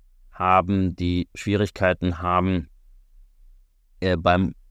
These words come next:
ja, Umgang mit Menschen spontan zu reagieren, die dort eher gehemmt sind. So war ich früher mal, jetzt seit langer Zeit nicht mehr, aber ich habe trotzdem Situationen, in denen ich, ja, relativ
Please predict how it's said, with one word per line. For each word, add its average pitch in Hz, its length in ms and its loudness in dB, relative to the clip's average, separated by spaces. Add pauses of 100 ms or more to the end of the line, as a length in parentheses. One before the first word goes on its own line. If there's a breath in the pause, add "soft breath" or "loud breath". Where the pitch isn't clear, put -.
(220)
ja, 78 300 -4
Umgang 107 360 2
mit 101 140 0
Menschen 95 440 -2
spontan 92 640 -2
zu - 120 -8
reagieren, 98 420 0
die 98 200 -4 (260)
dort 95 280 0 (380)
eher 95 180 2
gehemmt 95 560 -2
sind. - 280 -14 (300)
So 113 180 0
war 131 220 4
ich - 160 -6
früher 190 320 2
mal, 95 460 -2 (120)
jetzt 107 340 -4
seit 110 200 0
langer 131 320 2
Zeit 107 280 -2
nicht 185 240 0
mehr, 98 120 0
aber 92 140 0
ich 98 100 -4
habe 113 140 2
trotzdem 156 400 0
Situationen, 123 960 -2 (580)
in 113 360 0
denen 131 460 4 (260)
ich, - 560 -2 (280)
ja, 85 200 -6
relativ 123 580 2